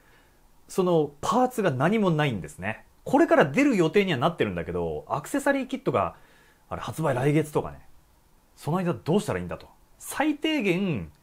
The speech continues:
三脚にはつけたい。で、今、三脚につけるとしたら、あの、iPhoneつないで、iPhoneの方を、その三脚に、そのね、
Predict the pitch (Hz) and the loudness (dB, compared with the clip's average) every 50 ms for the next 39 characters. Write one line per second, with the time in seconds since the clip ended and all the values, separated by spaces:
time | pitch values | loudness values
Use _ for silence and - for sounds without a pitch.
0 | _ _ _ _ _ _ - - - - 302 320 311 302 294 269 294 277 226 165 | _ _ _ _ _ _ -16 -10 -4 -2 -2 -2 -2 -2 -2 -2 -2 -2 -2 -2
1 | - - - - - - - 82 76 - _ - _ _ _ _ _ _ - 165 | -4 -6 -6 -6 -6 -6 -6 -6 -10 -12 _ -20 _ _ _ _ _ _ -2 -2
2 | 175 175 226 302 294 180 123 101 - - - - - 226 254 262 269 262 254 247 | -2 0 0 0 2 2 2 0 -4 -14 -14 -2 0 0 0 0 -2 -2 -2 -2
3 | 220 170 - - - 254 214 175 117 - - 87 82 87 87 85 78 73 - _ | -4 -4 -6 -2 -2 -2 0 0 -2 -4 -4 -6 -4 -2 -2 -2 -2 -4 -10 _
4 | _ _ _ _ _ _ _ _ - - 98 95 - - - 247 311 294 233 - | _ _ _ _ _ _ _ _ -12 -10 -10 -8 -4 2 2 2 4 2 0 0
5 | 147 107 90 - - 98 95 92 90 95 92 85 80 - - 202 302 349 320 302 | -2 -4 -4 -8 -8 -8 -6 -6 -2 -2 -2 -2 -2 0 0 2 4 4 2 2
6 | 311 294 285 262 247 233 220 214 214 226 220 220 269 294 269 156 151 - - - | 2 -2 -2 -2 0 0 0 4 6 8 8 10 8 8 6 4 4 2 -6 -18
7 | _ _ _ _ _ _ _ _ - - 110 98 - 208 180 160 156 123 127 117 | _ _ _ _ _ _ _ _ -8 -8 -6 -2 0 0 2 2 2 0 0 -2
8 | 110 101 95 90 _ _ _ _ - 120 104 98 92 120 117 85 78 - | -4 -6 -6 -8 _ _ _ _ -10 -6 -6 -4 -2 -2 -2 -2 -4 -6